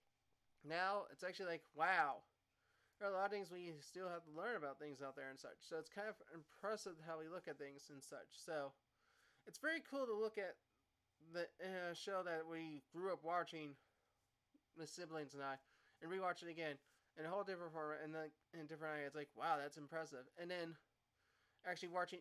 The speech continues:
our shows we love watching on Discovery Networks, on Discovery, on the network of Discoveries. Okay, the cha-, the networks there are associated with Discovery, Discovery basically. So, you know what I'm trying to say there, basically, 'cause, yeah, I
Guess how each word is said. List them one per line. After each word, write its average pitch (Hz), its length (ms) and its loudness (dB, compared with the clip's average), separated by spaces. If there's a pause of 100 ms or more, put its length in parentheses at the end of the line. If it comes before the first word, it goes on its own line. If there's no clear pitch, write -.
our 226 240 8
shows 185 240 0
we 156 160 -4
love 151 240 4 (140)
watching 156 420 -2 (160)
on 151 320 -2
Discovery 147 400 -2
Networks, 147 640 -6 (240)
on 160 60 -4
Discovery, 160 640 -2 (100)
on 156 80 -6
the 156 60 -2
network 160 320 -2
of 147 100 2
Discoveries. 147 720 -2 (1120)
Okay, 165 220 -2 (100)
the 160 160 0
cha-, 233 340 0
the 190 60 -2
networks 240 320 2
there 185 240 4
are 160 80 2
associated 170 420 -2
with 147 80 -4
Discovery, 143 540 0 (1000)
Discovery 147 420 0
basically. 127 480 -6
So, - 160 -12 (760)
you 190 60 -4
know 185 80 4
what 170 80 4
I'm 156 80 0
trying 151 160 0
to 131 80 -6
say 147 80 -4
there, 135 160 -6
basically, 147 480 -4
'cause, 143 180 -10
yeah, 143 300 0
I - 0 -